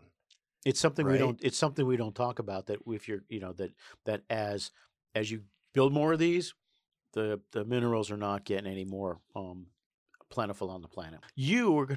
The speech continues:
Speaker 1: talking about countries and cri-, critical minerals.
Speaker 2: I was.
Speaker 1: Go
Speaker 2: and
Speaker 1: ahead.
Speaker 2: what I'm
Speaker 1: I don't wanna stop you.
Speaker 2: what I was, what I'm also going to say is to remind folks that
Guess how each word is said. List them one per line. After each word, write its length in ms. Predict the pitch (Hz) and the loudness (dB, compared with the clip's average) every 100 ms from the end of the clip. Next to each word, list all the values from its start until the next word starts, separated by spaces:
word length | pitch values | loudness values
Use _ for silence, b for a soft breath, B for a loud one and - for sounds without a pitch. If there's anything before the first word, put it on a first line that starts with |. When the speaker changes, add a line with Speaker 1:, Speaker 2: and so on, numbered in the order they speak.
| - | 0
Speaker 1:
talking 320 | 151 151 156 | 0 2 0
about 200 | 123 120 | 0 0
countries 520 | - 196 - 117 117 | 0 -2 0 -2 -2
and 220 | 180 120 117 | -2 -2 -2
cri-, 300 | - 135 127 | 0 0 0
critical 400 | - 139 131 139 | 2 2 2 0
minerals. 300 | 196 147 117 | 0 2 2
Speaker 2:
I 160 | 123 127 | 2 2
was. 440 | 180 196 151 139 | 2 4 2 0
Speaker 1:
Go 180 | 185 208 | 4 4
Speaker 2:
and 80 | 202 | 4
Speaker 1:
ahead. 200 | 254 165 | 0 -2
Speaker 2:
what 200 | 120 131 | -2 0
I'm 220 | 131 117 - _ - | 0 -2 -12 _ -8
Speaker 1:
I 40 | 139 | -4
don't 80 | 185 | -4
wanna 160 | 175 | -4
stop 320 | - 208 233 | -4 -6 -6
you. 100 | 113 82 _ - | -12 -14 _ -6
Speaker 2:
what 200 | 117 127 | 0 2
I 80 | 123 | 2
was, 180 | 120 - _ | 0 -6 _
what 200 | 120 123 | -6 -2
I'm 180 | 123 120 | 0 0
also 320 | 139 226 - | 0 -2 -4
going 220 | 139 127 113 | -4 -4 -6
to 100 | 104 | -6
say 240 | - 147 | -4 -2
is 140 | 117 - | -2 -4
to 100 | 113 | -8
remind 480 | 113 123 165 208 | -6 -6 -6 -8
folks 360 | - 131 117 - | -6 -6 -6 -8
that 220 | 113 110 | -10 -10